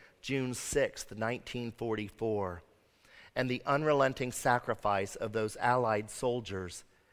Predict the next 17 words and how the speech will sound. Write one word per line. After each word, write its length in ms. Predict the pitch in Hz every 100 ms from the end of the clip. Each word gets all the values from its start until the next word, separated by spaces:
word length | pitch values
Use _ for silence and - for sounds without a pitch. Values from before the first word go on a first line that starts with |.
| _
sailors, 800 | - - 135 127 107 95 95 - - _ _ _ _ -
airmen, 580 | 120 123 110 95 90 87 - _ _ _
Marines, 800 | - 107 110 117 110 98 95 92 - _ _ _ _ _
and 120 | 107 104
even 280 | 120 113 110
Coast 360 | - 117 -
Guardsmen. 600 | - 92 87 - 92 92 87 _ _ _ _ _ _ _ _ _ _ _ _ _ _ _
We're 180 | - 117
all 440 | - 123 127 135 120
unswervingly 720 | 117 - - 127 127 120 113
brave. 500 | 107 120 123 127 120 - - _ _ _ _ _ _
We're 120 | 123
all 300 | - 131 139
paragons 840 | - 135 131 139 131 131 135 135 127
of 120 | 110
moral 400 | 117 120 127 117
rectitude. 800 | 113 117 - 127 - 135 131